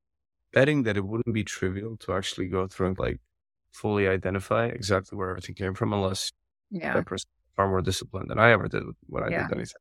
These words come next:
Speaker 1: It's a lot of data. And then just even attribution-wise, it's, these words the model learns from, they look very similar to a lot of other words, right? I don't know. I think, like, the simplest, the path of least resistance for Open A I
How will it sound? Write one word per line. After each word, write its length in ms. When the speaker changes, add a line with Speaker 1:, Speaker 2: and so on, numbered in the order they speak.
Speaker 1:
It's 120
a 60
lot 280
of 120
data. 380
And 140
then 140
just 260
even 220
attribution-wise, 800
it's, 260
these 260
words 560
the 80
model 240
learns 300
from, 180
they 100
look 180
very 260
similar 420
to 140
a 20
lot 180
of 100
other 220
words, 420
right? 240
I 80
don't 200
know. 180
I 120
think, 280
like, 180
the 80
simplest, 460
the 80
path 260
of 80
least 280
resistance 440
for 140
Open 240
A 120
I 260